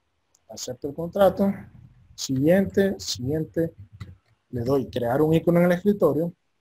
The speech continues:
y le doy siguiente. Al hacer esto, se me va a crear una carpeta en mis documentos donde va a estar almacenada la empresa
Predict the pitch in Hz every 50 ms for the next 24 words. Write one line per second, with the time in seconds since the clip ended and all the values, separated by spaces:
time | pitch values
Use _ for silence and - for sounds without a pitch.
0 | _ _ _ _ - 143 151 160 165 160 131 113 120 120 113 - - 120 107 95
1 | 87 90 _ _ _ _ _ _ _ _ _ _ _ _ _ - - 147 165 175
2 | 175 175 - 196 196 202 233 233 226 - 233 226 226 220 - - _ _ _ -
3 | - - 139 127 120 127 139 139 - 160 156 160 165 165 160 156 156 160 151 -
4 | - 185 185 180 - - 143 - - - 151 170 170 143 127 127 143 175 196 180
5 | 202 190 196 - 226 208 160 139 139 135 214 214 214 - - - - - 156 165
6 | 170 175 175 151 147 147 - - 143 139 147 143 143 135 123 - 123 127 139 143
7 | 147 139 135 123 127 127 131 139 143 143 143 143 139 - _ - 117 117 113 -
8 | - 135 135 135 - - - 139 135 131